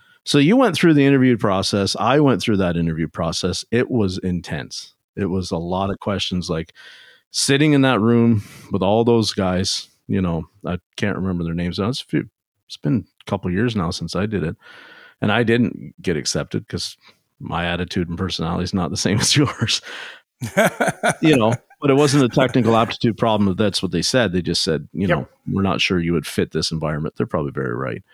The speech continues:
Speaker 1: Uh, and that's okay. No, no love lost. But, uh, you, you went into it and you've progressed pretty quick. Now, when I say that, before I say that,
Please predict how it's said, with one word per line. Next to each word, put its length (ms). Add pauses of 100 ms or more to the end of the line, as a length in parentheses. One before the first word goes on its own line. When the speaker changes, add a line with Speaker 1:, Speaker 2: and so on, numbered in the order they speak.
(500)
Speaker 1:
Uh, 240
and 120
that's 180
okay. 380 (160)
No, 440 (360)
no 160
love 220
lost. 400 (680)
But, 260 (580)
uh, 60 (540)
you, 480
you 220
went 180
into 360
it 100 (500)
and 160
you've 160
progressed 420
pretty 180
quick. 440 (160)
Now, 360 (720)
when 200
I 80
say 260
that, 160
before 340
I 40
say 200
that, 260